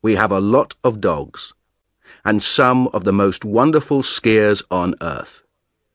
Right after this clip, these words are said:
Bjaaland here is the best in Norway. So,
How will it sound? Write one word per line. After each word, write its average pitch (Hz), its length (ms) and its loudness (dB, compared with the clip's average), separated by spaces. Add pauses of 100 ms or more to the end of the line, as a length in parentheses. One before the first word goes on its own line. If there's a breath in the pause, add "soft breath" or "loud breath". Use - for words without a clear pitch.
(800)
Bjaaland 113 720 4
here 127 380 4 (220 soft breath)
is 117 160 0
the 110 100 2
best 135 380 2
in 127 160 6
Norway. 131 540 2 (640)
So, 92 600 0